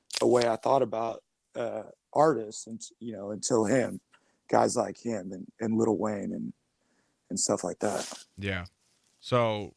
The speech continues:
Speaker 2: rest in peace to D M X, um, a legend that
Speaker 1: We watched Cr-, we watched Cradle to the Grave last night.
Speaker 2: Oh, that's dope. That's dope. That's
Speaker 1: <laughs>
Speaker 2: awesome.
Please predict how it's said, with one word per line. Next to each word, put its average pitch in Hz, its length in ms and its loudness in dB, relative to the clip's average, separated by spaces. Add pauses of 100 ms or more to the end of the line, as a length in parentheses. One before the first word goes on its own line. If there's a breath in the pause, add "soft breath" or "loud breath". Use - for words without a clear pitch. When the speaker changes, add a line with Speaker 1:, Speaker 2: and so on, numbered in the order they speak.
Speaker 2:
rest 120 280 0
in 107 80 -6
peace 113 360 0
to 117 220 -2
D 104 260 -4
M 98 140 0
X, - 540 -2 (640)
um, 90 460 -10 (600)
a 104 80 -2
legend 107 380 0
that 110 180 0
Speaker 1:
We 143 80 8
watched 143 280 4
Cr-, 147 120 -2
we 135 180 0
watched 151 260 4
Cradle 143 260 0
to - 100 -14
the 127 120 -10
Grave 123 340 -2
last 117 300 -6
night. 127 240 -8 (280)
Speaker 2:
Oh, 110 200 0
that's 107 240 -2
dope. 92 320 -10 (260)
That's 107 240 -4
dope. 90 240 -10
That's 104 200 -2
Speaker 1:
<laughs> 101 120 0
Speaker 2:
awesome. 95 280 -8